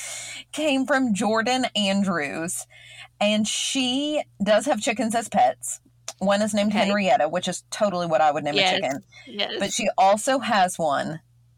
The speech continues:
Speaker 1: named Cluck Norris. <laughs>
Speaker 2: That's
Speaker 1: That was
Speaker 2: clever.
Speaker 1: so funny.
Speaker 2: That's
Speaker 1: I'm telling you.
Speaker 2: funny. <laughs>
Speaker 1: I know. So,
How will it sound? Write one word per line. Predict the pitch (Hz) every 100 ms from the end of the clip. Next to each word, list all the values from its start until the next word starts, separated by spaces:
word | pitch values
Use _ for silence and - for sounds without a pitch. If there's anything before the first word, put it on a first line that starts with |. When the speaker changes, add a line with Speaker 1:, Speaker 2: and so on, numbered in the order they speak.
| -
Speaker 1:
named | 175 180 -
Cluck | - - 170 -
Norris. | 170 151 - 165 - - - _ _ _
<laughs> | _ - - 311 359 - - 1077 1077 - 762 807 - 807 - 784 855 - - - - 740 - - - _ - - 698 605 - 698 719
Speaker 2:
That's | 254 -
Speaker 1:
That |
was | - - 466
Speaker 2:
clever. | 453 240 240 226 220 247
Speaker 1:
so | - _ _ _ _
funny. | - 427 415 403 370 339 330 339 359 - _ _ - - - - - -
Speaker 2:
That's | 226 247
Speaker 1:
I'm | 269
telling | 240 208 294 277
you. | 240 226
Speaker 2:
funny. | 233 349 _ _ - 262 -
<laughs> |
Speaker 1:
I | 185
know. | 170 151 151 160 - _ - _ _ - _ _ _ - - - - -
So, | - 220 190 180 180